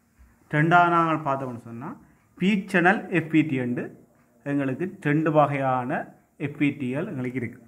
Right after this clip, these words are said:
அதாவது ஃபீல்ட் எஃபெக்ட் டிரான்சிஸ்டர், இதை நாங்கள் ஒரு முனைவு டிரான்சிஸ்டர்னு நாங்க சொல்றது. அப்ப அதுக்கான காரணத்தை நான் பின்னுக்கு உங்களுக்கு நான் சொல்லுவேன். அதுல பார்ப்போம். முதலாவது,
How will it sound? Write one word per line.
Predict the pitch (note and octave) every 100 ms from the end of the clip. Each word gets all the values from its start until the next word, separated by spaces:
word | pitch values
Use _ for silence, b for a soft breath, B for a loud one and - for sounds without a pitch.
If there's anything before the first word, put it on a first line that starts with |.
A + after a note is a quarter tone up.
| _ _ _
அதாவது | A#2+ B2 E3+ F3+
ஃபீல்ட் | C#3+ C#3+
எஃபெக்ட் | C#3+ B2+ E3 F#3
டிரான்சிஸ்டர், | C3 B2+ A#2+ A2 G3 C4+ B B B
இதை | D#3
நாங்கள் | D3+ D#3+ -
ஒரு | D#3+ D#3
முனைவு | F3+ F3 E3+ E3
டிரான்சிஸ்டர்னு | C#3+ C#3+ D3 C#3 C#3 C#3 C3+
நாங்க | C3 C3+
சொல்றது. | C3 B2 A2 A2 E3 - B B
அப்ப | B B2
அதுக்கான | B2+ C#3 E3 D#3+
காரணத்தை | D3 D3 C#3+ D#3
நான் | D#3 D3+
பின்னுக்கு | D3 C#3+ C3+
உங்களுக்கு | C3+ C3 C3
நான் | C3+ C3+
சொல்லுவேன். | B2 G#2 G2 - _ _ _ _ _ _ _ _ b b b b
அதுல | F3+ G#3
பார்ப்போம். | F3+ F3 F3
முதலாவது, | D#3 D#3+ D#3 B2 A#2